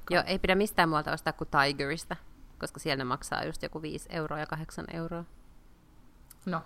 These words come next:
Speaker 2: mut nyt kävi näin.
Speaker 1: Niin.
Speaker 2: No mitäs meillä oli listalla nyt, kun on nää kuulumiset vaihdettu ja Starbucks ylistetty, niin tota
Speaker 1: Sä oot käynyt
Speaker 2: ei kun niin,
Speaker 1: elokuvissa.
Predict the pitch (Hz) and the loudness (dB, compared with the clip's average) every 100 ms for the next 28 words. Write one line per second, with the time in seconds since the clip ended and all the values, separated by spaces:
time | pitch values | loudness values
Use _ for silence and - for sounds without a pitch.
0 | - 135 160 160 - 226 196 135 156 - | -6 -6 -4 -6 -4 -6 -4 -6 -10 -10
1 | 151 135 135 - - - - - - - | -6 -6 -6 -10 -20 -20 -18 -14 -14 -14
2 | - - - - - - - 262 403 453 | -16 -18 -18 -16 -14 -10 -2 4 6 6
3 | 220 190 190 202 208 156 147 170 - 175 | 4 6 6 6 6 6 6 6 6 8
4 | 175 - 208 180 165 151 165 165 156 147 | 8 10 10 10 6 8 10 10 8 6
5 | 147 - 160 151 139 - - 147 143 - | 6 8 8 8 4 2 0 2 2 2
6 | 127 - 131 135 117 - - - - 151 | 0 2 0 2 2 0 0 0 4 4
7 | 175 160 156 147 160 208 254 269 240 - | 4 2 2 4 4 6 8 8 8 6